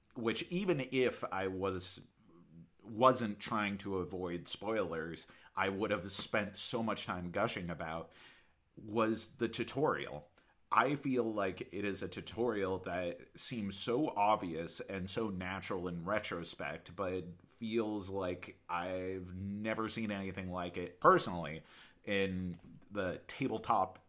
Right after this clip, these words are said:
boxed adventure games. Talk to me about the evolution of this, like, tutorial that handles narrative,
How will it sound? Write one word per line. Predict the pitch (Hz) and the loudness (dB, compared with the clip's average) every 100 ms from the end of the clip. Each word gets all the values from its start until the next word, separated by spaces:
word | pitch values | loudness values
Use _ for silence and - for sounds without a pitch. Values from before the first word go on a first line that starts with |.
| _ | _
boxed | 240 196 202 - - - | 0 2 2 0 -4 -2
adventure | 110 87 101 98 104 82 | -4 0 0 0 -2 -2
games. | 87 80 76 76 - - - - | -2 -2 -4 -8 -12 -16 -10 2
Talk | 120 - | 2 2
to | 127 | -2
me | 123 | 0
about | 104 95 | 4 4
the | 87 - | 2 -2
evolution | 101 92 98 98 90 95 | -2 0 0 0 -2 -4
of | 87 87 85 | -4 -6 -4
this, | 95 87 101 | -2 -2 -4
like, | 90 90 87 - - - _ - - | -2 -4 -4 -14 -20 -20 _ -18 -10
tutorial | 104 - 110 101 98 | -4 2 4 6 4
that | 92 95 - | 2 0 0
handles | 113 104 98 95 90 87 - 95 | -2 0 0 0 0 -4 -8 -6
narrative, | 101 104 104 98 85 78 78 | 0 2 4 2 0 -4 -6